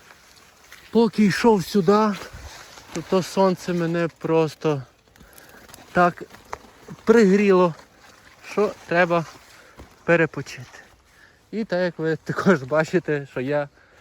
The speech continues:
зайшов далеко не найпростіший ліс, тому тут трошки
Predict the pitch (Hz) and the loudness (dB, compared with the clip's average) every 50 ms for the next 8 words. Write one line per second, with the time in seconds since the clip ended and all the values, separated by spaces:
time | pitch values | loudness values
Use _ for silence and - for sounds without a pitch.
0 | _ _ _ _ _ - 151 147 139 - 170 156 139 135 143 143 143 143 139 - | _ _ _ _ _ -10 -8 -8 -6 -6 -8 -8 -6 -8 -8 -8 -8 -10 -10 -10
1 | 151 143 139 143 151 147 139 135 131 127 _ - 135 131 - _ - 131 120 - | -10 -10 -8 -8 -8 -8 -8 -10 -12 -12 _ -14 -14 -14 -14 _ -18 -18 -16 -10
2 | - 170 190 233 262 247 - - - - _ _ _ _ _ _ _ _ _ _ | -8 -6 -4 -4 -6 -6 -8 -14 -20 -20 _ _ _ _ _ _ _ _ _ _
3 | _ _ _ _ _ _ _ - 156 156 170 202 202 - _ _ _ _ _ _ | _ _ _ _ _ _ _ -12 -10 -8 -6 -6 -8 -8 _ _ _ _ _ _
4 | - 170 180 - - _ _ _ _ - - 156 151 - - 156 135 | -8 -8 -8 -10 -12 _ _ _ _ -12 -10 -10 -10 -10 -14 -18 -18